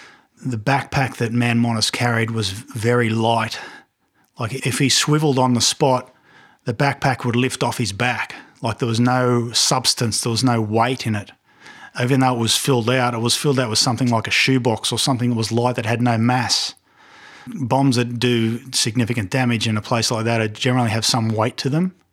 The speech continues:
If he had fabricated some type of explosive device to kill everyone inside that place, it w-,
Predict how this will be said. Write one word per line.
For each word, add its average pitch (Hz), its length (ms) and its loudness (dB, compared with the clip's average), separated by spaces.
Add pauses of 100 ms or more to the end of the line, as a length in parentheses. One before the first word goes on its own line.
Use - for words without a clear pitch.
(500)
If 135 120 0
he 147 120 4
had 120 160 -2
fabricated 123 560 0
some 123 220 4
type 113 220 0
of 107 120 -4
explosive 113 540 0
device 110 580 0
to 110 220 -2
kill 113 300 0
everyone 117 260 0
inside 110 340 -2
that 107 160 -4
place, 117 460 -2
it - 100 -14
w-, 110 200 -8